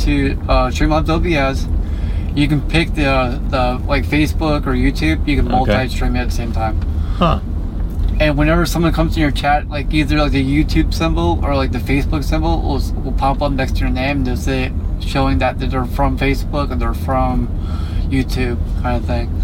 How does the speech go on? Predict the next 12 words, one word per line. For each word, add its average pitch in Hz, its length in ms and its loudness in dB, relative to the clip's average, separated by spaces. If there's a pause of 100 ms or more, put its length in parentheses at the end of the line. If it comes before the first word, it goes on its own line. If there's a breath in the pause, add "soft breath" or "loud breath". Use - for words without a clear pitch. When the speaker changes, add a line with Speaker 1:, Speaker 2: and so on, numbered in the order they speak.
Speaker 2:
Yeah, 143 640 2
okay. 143 380 0 (800 loud breath)
But 127 180 2 (320)
that, 139 260 0
that 185 160 2 (140)
sucks - 360 0
a 165 60 2
little 113 280 2
bit, 98 180 2
that 104 240 0
once 131 400 2
you're, 147 140 2